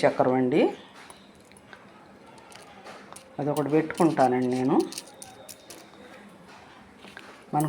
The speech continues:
కూలి వారి డబ్బులు కానీ రోజు వస్తా పోతా ఉంటాయి కదండి, కూలి డబ్బులు కానీ నెల జీతం కానీ, ఇట్లా దీని మీద పెట్టేసుకుంటానండి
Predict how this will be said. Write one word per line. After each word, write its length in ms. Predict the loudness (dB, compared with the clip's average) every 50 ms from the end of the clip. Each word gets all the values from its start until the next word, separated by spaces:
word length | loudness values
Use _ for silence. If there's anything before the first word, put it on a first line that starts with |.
| 0 2
కూలి 240 | 6 6 8 8 8 10
వారి 180 | 10 8 8 8 6
డబ్బులు 320 | 4 6 4 4 4 6
కానీ 320 | 6 6 6 6 6 4
రోజు 320 | 4 6 8 8 8 8 8 6
వస్తా 280 | 4 4 6 6 6 6
పోతా 380 | 8 6 4 4 6 6 6 6 6 6
ఉంటాయి 240 | 4 0 0 -2 -2
కదండి, 440 | 0 0 0 0 0 2 2 0 0 -2 -2
కూలి 200 | -2 -2 0 0 0 0
డబ్బులు 260 | 0 0 -2 -2 -2
కానీ 280 | 0 0 0 0 -2 -2 0 0
నెల 180 | 2 2 2
జీతం 400 | 0 0 -2 -2 -2 -2 -2 -2 0 0
కానీ, 220 | 2 2 2 2 0 0 -4 -12 -20 -20 -20 -20 -20 -18 -12
ఇట్లా 180 | -6 -2 0 0 0
దీని 160 | 0 0 0 2
మీద 160 | 4 4 4 6 4
పెట్టేసుకుంటానండి 1040 | 4 2 4 4 2 2 2 -2 -6 -4 -2 -2 0 -2 -2 -2 -4 -6 -6 -6